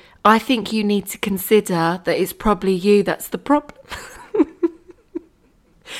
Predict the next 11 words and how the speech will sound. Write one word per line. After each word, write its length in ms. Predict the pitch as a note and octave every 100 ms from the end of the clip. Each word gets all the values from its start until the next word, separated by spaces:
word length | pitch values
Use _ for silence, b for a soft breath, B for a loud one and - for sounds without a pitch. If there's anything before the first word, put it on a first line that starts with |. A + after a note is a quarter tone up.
| B -
Maybe 320 | D4 F#4 G4
it 200 | G4+ A#3
is, 240 | E4 E4+ -
hun. 460 | G3 F3+ E3 F3+ B B B
Maybe 580 | F3+ A3+ B3+ C#4 D4 C#4
it 120 | A#3+
is 260 | A#3+ A#3 F#3
me 220 | G3+ F#3+
that's 220 | F3 D3
the 100 | G3
problem. 680 | - G3 F3+ E3+ D#3 D3+